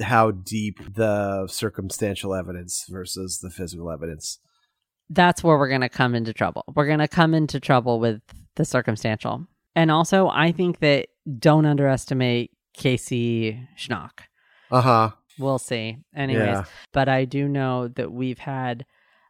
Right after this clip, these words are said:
Speaker 2: a phalanx of,
Speaker 1: <laughs>
Speaker 2: of fun.
Speaker 1: Yeah,
Speaker 2: A phala-,
Speaker 1: pha-,
Speaker 2: phalanx
Speaker 1: phalanx
Speaker 2: of
Speaker 1: of
Speaker 2: fun.
Speaker 1: fun.
Speaker 2: A phalanx of fun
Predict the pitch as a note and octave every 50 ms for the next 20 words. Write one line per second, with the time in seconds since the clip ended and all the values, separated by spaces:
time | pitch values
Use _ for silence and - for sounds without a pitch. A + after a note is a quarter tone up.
0 | _ _ _ C#3 D#3 - - _ _ _ - - - - _ - - - - -
1 | - - - _ _ - - C#3+ C3+ C3+ C3+ C3+ C3+ C#3 C3+ B2+ A#2+ A#2+ A#2 -
2 | - - - - - - _ _ _ - B2+ B2 A#2+ A#2 A2 G#2 G2+ - _ -
3 | _ _ - A4+ - - - F4 - B2+ B2+ - - - - - D#4 - D#3+ C#3+
4 | C#3 B2+ B2 A#2+ A#2 A#2+ - - - - - C3+ C3 - C#3 C3+ C3+ B2+ C3+ C3+
5 | - D#3+ E3+ E3+ F3 E3+ - F#3 G3+ A#3+ A#3+ F3 D#3+ E3 G3+ A3+ B3+ A#3+ A#3+ A#3
6 | D#3 - - - G3+ G3 C3 B2 B2 B2+ C3 C#3 C#3 B2+ A2+ G2+ G2+ G2 G2 -
7 | - _ - - - _ - D3 - - - F3 F3+ F#3+ G3+ G#3+ A3 G#3 - -
8 | F#3 D#3+ F#3 F#3+ F3+ F#3+ F3+ F3+ F3 F3 E3+ F3+ F3+